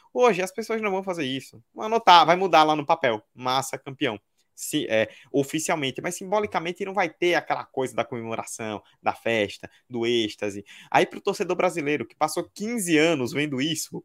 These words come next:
com tristeza, né? Passa aquele, o Hamilton passando o Glock na T V, você fica triste, puta, cara, na última curva. Aí pra refazer essa memória depois, ó, galera, é o seguinte, ó, todas as lágrimas que vocês choraram por quinze anos não valeram de nada, tá? Na verdade ele foi campeão.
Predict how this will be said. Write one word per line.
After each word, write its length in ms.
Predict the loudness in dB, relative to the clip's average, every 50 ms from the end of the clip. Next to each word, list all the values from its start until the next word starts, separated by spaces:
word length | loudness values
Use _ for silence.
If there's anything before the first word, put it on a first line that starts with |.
| _ _ _
com 140 | -8 -6 -6
tristeza, 600 | -4 -2 -2 -2 -2 0 2 2 2 2 0 -4
né? 140 | -8 -10 -16 _ _ _ _ _
Passa 300 | 6 6 6 6 4 -2
aquele, 340 | -2 0 0 0 2 2 0
o 80 | 0 0
Hamilton 340 | 0 0 -2 0 -2 -2
passando 280 | -2 -2 -2 -2 -2 -8
o 40 | -4
Glock 240 | -2 -2 -2 -2 -4
na 80 | -8
T 160 | -4 -4 -4
V, 200 | 0 0 0 0
você 140 | 0 -4 -6
fica 200 | -8 -6 -6 -6
triste, 340 | -6 -6 -8 -8 -8 -10 -12 _
puta, 500 | -20 -18 -18 -18 -18 _ _ _ _ -20 _
cara, 160 | -18 -16 -12 -6
na 160 | -4 -2 -2
última 340 | -2 -2 -6 -6 -8 -10 -10
curva. 460 | -10 -10 -10 -10 -10 -10 -12 -18 -20 _ _ _ _ -20 -20 _ 2
Aí 220 | 4 4 4 4
pra 240 | 2 _ 2 4 4
refazer 440 | 4 4 2 4 4 4 6 6 2
essa 160 | 0 0 -2
memória 320 | -4 -4 -2 -2 -2 -2
depois, 320 | -2 -4 -4 -4 -4 -4 -2
ó, 100 | -2 -2
galera, 240 | 0 -2 -2 -2 -6
é 20 |
o 20 |
seguinte, 360 | -8 -10 -10 -10 -10 -6 -2 -2
ó, 120 | -2 -2 -4 _ _ _ _ _ _ _ _ _ _ 4
todas 240 | 4 4 4 4
as 140 | 4 2 4
lágrimas 480 | 4 4 4 4 4 2 -4 -6 -8 -8
que 60 | -6
vocês 260 | -8 -8 -6 -8 -8
choraram 380 | -6 -4 0 2 2 2 2 -2
por 160 | -10 -14 -16
quinze 260 | -16 -16 -12 -8 -6
anos 240 | -4 -4 -4 -6 -8
não 80 | -6 -2
valeram 300 | 2 2 2 2 0 -2
de 100 | -2 -2
nada, 260 | -2 -2 -2 -4 -8
tá? 120 | -8 -6
Na 100 | -6 -4
verdade 300 | -4 -2 -2 -2 -4 -4
ele 100 | -6 -8
foi 140 | -6 -8 -8
campeão. 360 | -8 -6 -4 -4 -4 -4 -4